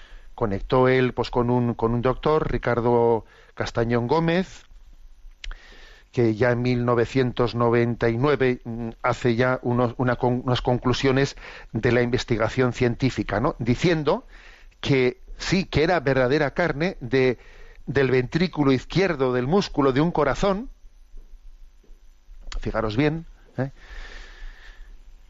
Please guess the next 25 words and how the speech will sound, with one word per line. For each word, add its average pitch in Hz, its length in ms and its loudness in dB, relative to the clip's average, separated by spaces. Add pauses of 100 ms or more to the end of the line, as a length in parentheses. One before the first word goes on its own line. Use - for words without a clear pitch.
(260)
Este 131 520 2 (280)
después 123 460 -2
posteriormente 127 840 0
se 123 160 0
envía, 120 420 2
¿no? 131 380 0
a, 107 120 0
a - 280 -2
otro 127 460 4
laboratorio 123 720 2
de, 123 320 0 (1000)
de 127 140 2
Nueva 123 280 2
York 175 340 0 (680)
para 123 160 2
que 123 80 0
conti-, 127 300 0
para 120 240 0
que 123 260 0
sin, 143 340 0
sin 139 340 2
decirles 156 540 2
de 139 120 2
dónde 151 260 2
provenía, 131 800 0